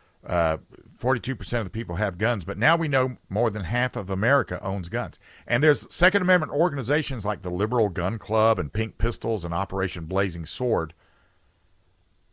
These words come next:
The, the, this is the left buying guns.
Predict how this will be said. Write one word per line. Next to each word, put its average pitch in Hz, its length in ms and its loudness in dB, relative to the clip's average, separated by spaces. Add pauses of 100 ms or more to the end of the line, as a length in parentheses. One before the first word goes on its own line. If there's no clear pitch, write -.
(140)
The, 123 280 4
the, 147 280 0
this 175 240 2
is 202 140 -2
the 190 100 2
left 170 340 2
buying 147 280 0
guns. 160 480 -6